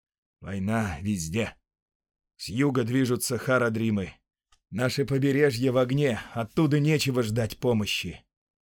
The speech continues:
У стен города решается судьба нашего времени.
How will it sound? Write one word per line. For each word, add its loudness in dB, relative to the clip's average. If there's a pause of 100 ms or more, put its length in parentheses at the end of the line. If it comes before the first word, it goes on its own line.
(420)
У -8
стен 0
города 2
решается -2
судьба -2
нашего -2
времени. -2